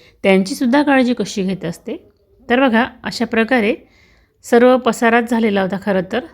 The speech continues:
साधारणतः मला हे सर्व करण्यासाठी तीन दिवस लागणार आहे. तर आजचा हा दुसरा दिवस आहे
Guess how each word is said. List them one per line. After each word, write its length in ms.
साधारणतः 500
मला 260
हे 160
सर्व 280
करण्यासाठी 540
तीन 420
दिवस 280
लागणार 360
आहे. 300
तर 60
आजचा 400
हा 80
दुसरा 340
दिवस 360
आहे 240